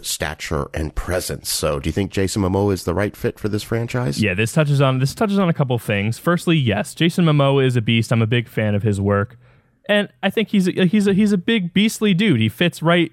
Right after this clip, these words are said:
Speaker 2: in the, you know, in the, the, the rap sheet of what, what a Fast and Furious cast member should look like.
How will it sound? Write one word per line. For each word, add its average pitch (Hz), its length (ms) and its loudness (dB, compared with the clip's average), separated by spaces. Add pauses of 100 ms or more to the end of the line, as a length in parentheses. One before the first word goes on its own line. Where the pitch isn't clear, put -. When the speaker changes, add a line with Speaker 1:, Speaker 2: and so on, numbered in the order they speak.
Speaker 2:
in 165 180 2
the, 160 320 4 (400)
you 165 80 2
know, 135 160 4
in 139 140 2
the, 139 200 2
the, 135 220 0
the 135 240 0
rap 135 360 2
sheet 120 220 -2
of 110 120 -2
what, 120 180 0
what 123 220 0
a 117 280 0
Fast 123 280 -2
and 120 120 -4
Furious 117 400 0
cast 117 300 -4
member 110 180 -2
should 104 200 -4
look 104 120 -2
like. 117 220 0